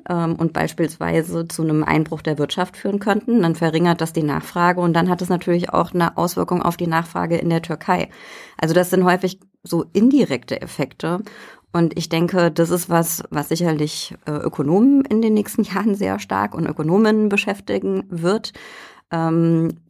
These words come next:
quasi, wie, äh, beeinflusst das im Endeffekt auch diese Beziehungen? Aber dennoch stellt sich für die politischen Entscheidungsträger ja die Frage, wie sie diese positiven Vernetzungsbewegungen,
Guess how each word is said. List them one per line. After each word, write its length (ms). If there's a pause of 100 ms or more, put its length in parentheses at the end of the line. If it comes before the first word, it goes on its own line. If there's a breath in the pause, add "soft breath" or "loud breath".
quasi, 580
wie, 340
äh, 480
beeinflusst 600
das 220
im 200
Endeffekt 680
auch 120
diese 260
Beziehungen? 720 (440 loud breath)
Aber 200
dennoch 420 (220)
stellt 280
sich 200
für 160
die 100
politischen 480
Entscheidungsträger 720
ja 160
die 140
Frage, 420
wie 120
sie 180
diese 280
positiven 1040
Vernetzungsbewegungen, 1500